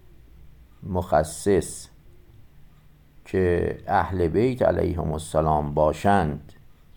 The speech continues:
مخصص، تخصیص زننده، اونی که داره تخصیص می‌زنه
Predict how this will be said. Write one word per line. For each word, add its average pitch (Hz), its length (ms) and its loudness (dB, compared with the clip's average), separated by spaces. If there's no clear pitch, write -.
مخصص، 82 1000 0
تخصیص 85 680 -4
زننده، 82 880 2
اونی 90 240 -2
که 85 120 -4
داره 82 240 0
تخصیص 78 600 -6
می‌زنه 82 760 0